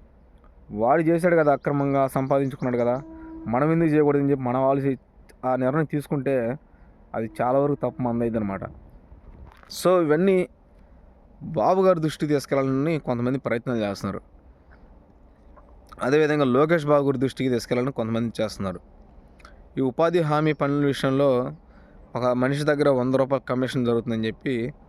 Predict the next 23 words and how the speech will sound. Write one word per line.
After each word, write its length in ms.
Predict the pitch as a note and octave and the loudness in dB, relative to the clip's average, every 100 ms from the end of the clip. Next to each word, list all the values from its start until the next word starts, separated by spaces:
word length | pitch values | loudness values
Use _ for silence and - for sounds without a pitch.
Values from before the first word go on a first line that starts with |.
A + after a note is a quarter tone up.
| - - - | -20 -20 -8
దాన్ని 280 | A2+ C3 D#3+ | -2 0 0
డిప్యూటీ 320 | C#3+ C3 D#3 | 0 -2 -2
సీఎం 180 | C#3 C#3 | 0 -2
పవన్ 240 | A#2+ B2 B2+ | 0 -2 0
గారి 180 | B2 | 0
దగ్గర 220 | A#2 A2 A2 | 0 -2 -2
తీసుకెళ్ళాలని 360 | A2 A2+ A2 | -4 -4 -6
చెప్పి 260 | A2 E3 - | -4 -6 -6
కొన్ని, 400 | A#2+ A#2 A2 A2 - - | -4 -2 -4 -6 -14 -12
కొంతమంది 320 | A#2+ A#2 B2 B2+ | -8 -4 -4 -2
ప్రయత్నాలు 400 | B2 A2+ B2 G#2+ | -4 -4 -4 -4
చేస్తున్నారు. 360 | G2 G2+ F#2+ - - - - - - - - - - - - - - - - - - | -4 -6 -8 -12 -20 -20 -20 -20 -20 -20 -20 -20 -20 -20 -20 -20 -20 -20 -20 -20 -4
ఈ 100 | D3 | -2
జిల్లాల 440 | C#3+ B2 D#3 F#3+ F#3+ | -2 0 2 2 4
వారీగా 340 | F#3 F3+ F3+ | 4 4 2
సర్వేలు 420 | E3 C3+ D#3 D#3 | 0 2 2 4
చేసుకుంటూ 520 | D3 - C#3 C#3 C3+ C#3 | 0 0 -4 -2 -4 -4
పోతూ, 500 | B2 A2+ A#2+ A#2+ - - - - - - - - A#2+ | -2 -2 -2 -4 -6 -14 -20 -20 -20 -20 -20 -10 -4
ఏ 420 | C3 E3+ G3+ G3 | 0 2 2 2
ఎమ్మెల్యే 360 | F#3 F3+ E3 | 2 2 2
అయితే 140 | D#3+ E3 | 2 0
ఇట్లా 260 | - C3 - - - - - - - - - | 0 -2 -2 -14 -20 -20 -20 -20 -20 -20 -6
అవినీతికి 380 | A#2 D3+ D#3 D3+ | -2 0 0 -2